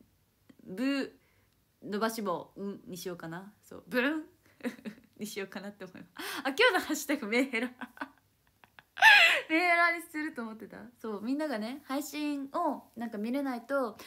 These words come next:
病むって言ってくださる方がいらっしゃったから、そう、「みんなメンヘラだね」<laughs>みたいな話しちゃったんだよね。<laughs> でもあれ、そうだよね。ちょっと、メンヘラだとね、ちょっと誤解を生んでしまうかもしれないので、今日はブーンにしたいと思います。<laughs> いい、そう、み-、ね、見逃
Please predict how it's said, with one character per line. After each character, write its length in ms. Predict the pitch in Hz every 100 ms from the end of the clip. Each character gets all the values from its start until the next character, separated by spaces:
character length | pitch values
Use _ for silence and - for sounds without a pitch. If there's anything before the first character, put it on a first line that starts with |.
| -
病 280 | 240 269 254
む 0 |
っ 20 |
て 180 | 220 -
言 80 | 202
っ 20 |
て 120 | 196
く 100 | 220 214
だ 80 |
さ 120 | 220 208
る 80 |
方 240 | 185 196 190
が 100 | 185
い 60 |
ら 80 | 190
っ 20 | 208
し 80 |
ゃ 40 | 208
っ 40 |
た 120 | 202
か 120 | 185 190
ら、 260 | 185 185 - - _
そ 120 | 202
う、 40 | 190
「み 80 |
ん 60 | 208
な 80 | 220
メ 140 | 202
ン 40 | 226
ヘ 140 | 233
ラ 100 | 233
だ 80 | 226
ね」 80 | 220
<laughs> 300 | 269 - 427
み 60 |
た 180 | - -
い 40 | 330
な 60 | 339
話 440 | 302 320 - 339 349
し 140 | - -
ち 60 |
ゃ 40 | 254
っ 80 | -
た 100 | 247
ん 80 |
だ 80 | -
よ 60 | 214
ね。 60 | - _ _ _
<laughs> 600 | 494 494 494 440 415 -
で 80 | 262
も 100 | 240
あ 80 | 247
れ、 180 | 262
そ 120 | 269 294
う 40 |
だ 80 | 214
よ 60 |
ね。 140 | 190 208
ち 100 | 220
ょ 20 |
っ 40 |
と、 240 | 202 185 - - - _
メ 100 | 240
ン 60 | 269
ヘ 60 |
ラ 100 | 262
だ 100 | 247
と 140 | 247 175
ね、 180 | 196 -
ち 80 |
ょ 20 | -
っ 20 |
と 100 | 170
誤 140 | 190
解 200 | 190 254
を 40 | 247
生 100 | 240
ん 40 |
で 60 | 233
し 140 | -
ま 140 | 226
う 20 | 226
か 140 | 190
も 80 | 180
し 120 | -
れ 80 | -
な 60 |
い 40 | 175
の 60 |
で、 80 | 180 -
今 0 |
日 80 | 220 196
は 40 |
ブ 60 | 196
ー 220 | 208 254
ン 80 | 285
に 80 | 220
し 60 |
た 80 | -
い 60 | 180
と 100 | 175
思 120 | 180
い 80 | 185
ま 160 | 202
す。 60 | - _
<laughs> 100 | 311 302 - - 330 - - - _ - 659 587 554 427
い 140 | 269 254
い、 60 |
そ 200 | 254 220
う、 80 | 208
み-、 460 | - 247 269 294 254
ね、 320 | 269 311 311
見 120 | 269
逃 120 | 277